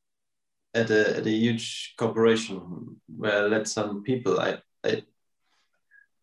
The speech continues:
I realized that many of the leadership people are afraid somebody coming, doing a better job than them, because then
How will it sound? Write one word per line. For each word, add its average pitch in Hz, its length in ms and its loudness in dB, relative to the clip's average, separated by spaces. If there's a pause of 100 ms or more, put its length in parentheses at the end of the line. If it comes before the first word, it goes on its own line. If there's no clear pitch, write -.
(100)
I 120 40 2
realized 139 640 4
that 113 220 2
many 160 500 2
of 117 320 -2
the 117 120 2
leadership 143 520 2
people 127 380 0
are 113 260 0
afraid 156 520 2
somebody 127 640 0
coming, 123 600 0
doing 127 220 2
a 113 60 0
better 127 340 -2
job 113 260 -2
than 110 240 -2
them, 123 300 2
because 113 420 -4
then 117 300 0